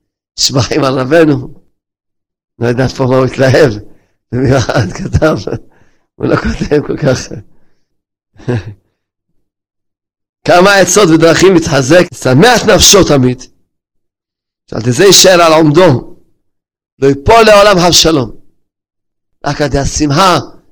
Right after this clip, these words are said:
אדם יחזיק מעמד. לא ייפול לעולם, חס שלום. שזהו עיקר הכל כידוע. אך עיקר ההתחזקות ביותר,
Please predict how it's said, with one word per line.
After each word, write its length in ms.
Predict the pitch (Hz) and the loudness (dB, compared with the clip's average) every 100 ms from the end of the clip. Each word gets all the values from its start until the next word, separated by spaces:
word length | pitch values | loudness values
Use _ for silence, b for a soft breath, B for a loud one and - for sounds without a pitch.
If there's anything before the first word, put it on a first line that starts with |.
| _ _ _ | _ _ _
אדם 160 | 123 135 | -4 -2
יחזיק 300 | 127 117 113 | -2 -6 -10
מעמד. 400 | 117 120 117 110 - _ _ _ _ _ _ _ _ _ _ _ _ _ _ | -10 -8 -8 -8 -12 _ _ _ _ _ _ _ _ _ _ _ _ _ _
לא 120 | 151 | 0
ייפול 260 | 151 - 143 | 0 2 2
לעולם, 400 | 156 147 151 143 123 | 2 2 2 0 -4
חס 60 | |
שלום. 340 | 127 - 113 110 _ _ _ _ _ _ _ _ _ _ _ - | -6 -8 -12 -16 _ _ _ _ _ _ _ _ _ _ _ -10
שזהו 480 | - 131 123 226 233 | -2 -2 2 4 4
עיקר 400 | 220 214 214 247 247 | 2 0 2 2 4
הכל 240 | 220 - 247 208 | 2 2 2 2
כידוע. 480 | 220 185 151 151 117 - _ _ _ _ _ _ _ _ _ _ _ _ _ _ _ _ _ _ _ _ _ _ _ _ _ _ _ _ _ | 2 2 0 -4 -8 -14 _ _ _ _ _ _ _ _ _ _ _ _ _ _ _ _ _ _ _ _ _ _ _ _ _ _ _ _ _
אך 260 | 160 147 123 | -4 -2 -4
עיקר 300 | 123 151 156 | -2 2 2
ההתחזקות 640 | 175 151 160 - 175 180 | 2 2 -2 0 0 2
ביותר, 420 | 175 170 160 165 | 4 2 2 0